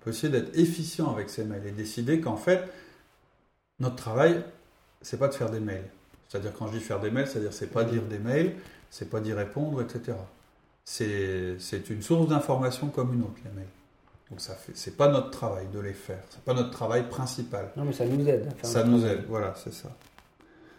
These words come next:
Speaker 1: Alors, il y a cinq points importants, euh, pour déléguer, euh, complètement ses mails à une assistante. Le premier point, ça va être de déléguer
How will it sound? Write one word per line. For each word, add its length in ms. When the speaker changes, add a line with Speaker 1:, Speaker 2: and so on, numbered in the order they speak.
Speaker 1:
Alors, 480
il 80
y 40
a 80
cinq 440
points 260
importants, 800
euh, 840
pour 300
déléguer, 720
euh, 360
complètement 760
ses 160
mails 240
à 360
une 100
assistante. 480
Le 80
premier 280
point, 220
ça 180
va 120
être 160
de 120
déléguer 760